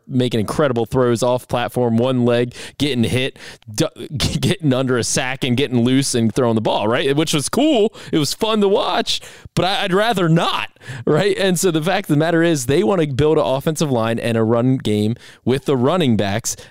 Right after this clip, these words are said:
that complements Lamar Jackson better, takes it off his shoulders as much, lets him really flourish, gives him more time to throw, doesn't require him to be the primary top runner on the team. And,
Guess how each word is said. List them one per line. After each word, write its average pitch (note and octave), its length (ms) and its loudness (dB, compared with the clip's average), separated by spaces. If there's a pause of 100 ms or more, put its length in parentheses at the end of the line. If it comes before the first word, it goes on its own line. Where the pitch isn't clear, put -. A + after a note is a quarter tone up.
that A2+ 180 -2
complements D3 640 0
Lamar A#2 240 2
Jackson A2+ 400 -2
better, G2 320 0 (240)
takes C#3+ 340 -2
it D3 220 0
off C3+ 240 -2
his B2 180 0
shoulders G#2+ 460 0
as G2+ 160 -2
much, G#2 340 -2
lets - 240 -2
him B2+ 200 2
really B2+ 280 2
flourish, B2 640 0 (220)
gives C3 220 0
him C3 80 2
more C3 160 2
time C3+ 240 0
to B2 60 2
throw, A#2+ 360 2 (380)
doesn't C#3 320 -2
require A#2+ 400 0
him A#2 260 0
to A2+ 380 0
be B2 240 -2
the A2 100 -2
primary A#2 800 -2 (240)
top B2+ 320 -2
runner A2+ 340 2
on G#2+ 80 0
the G2+ 100 0
team. F#2+ 200 0 (600)
And, B2+ 440 0